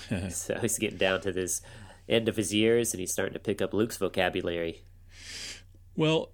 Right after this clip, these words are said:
Speaker 1: uh, I guess in contrast with the sound teaching is, uh, verse four, when people turn away from listening to truth and wander off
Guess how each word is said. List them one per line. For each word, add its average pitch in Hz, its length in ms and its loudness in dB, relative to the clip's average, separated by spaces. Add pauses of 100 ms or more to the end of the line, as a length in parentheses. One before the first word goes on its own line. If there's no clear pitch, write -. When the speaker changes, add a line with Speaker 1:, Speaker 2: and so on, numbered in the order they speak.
Speaker 1:
uh, 131 400 4
I 131 60 4
guess 190 240 4
in 120 360 2 (600)
contrast 98 680 2
with 98 140 0
the 98 80 0
sound 95 380 2
teaching 101 460 2
is, 98 520 2
uh, 92 240 -2
verse 98 300 2
four, 101 680 2
when 101 140 0
people 98 600 2
turn 117 200 0
away 110 180 4
from 101 220 -2
listening 101 260 0
to 92 60 2
truth 110 260 0
and 90 200 0
wander 131 440 4
off 120 300 2